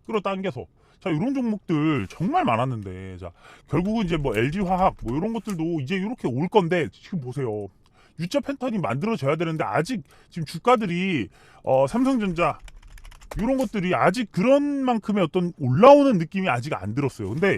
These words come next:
유일하게 지금 기아 올라왔어요. 지금 보세요. 기아 U자 패턴 만들어졌죠. 붕 이렇게 어디까지? 여기까지. 팔만 오천 원까지 기본.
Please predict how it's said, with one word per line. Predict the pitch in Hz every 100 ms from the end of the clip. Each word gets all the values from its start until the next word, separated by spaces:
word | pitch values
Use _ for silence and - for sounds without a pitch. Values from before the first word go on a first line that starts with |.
| -
유일하게 | 170 214 180 165
지금 | 147 151
기아 | - 135 160 - - -
올라왔어요. | 123 139 85 - 90 87 101
지금 | 110 107
보세요. | 127 156 117 98 107 _ _ _
기아 | 170 214
U자 | 175 190
패턴 | 247 240 220
만들어졌죠. | 120 135 139 101 113
붕 | - 110 139 160 147
이렇게 | 110 107
어디까지? | 107 139 156 220
여기까지. | 254 180 143 104 107
팔만 | - 233 220
오천 | 143 233
원까지 | 247 147 117
기본. | - 170 185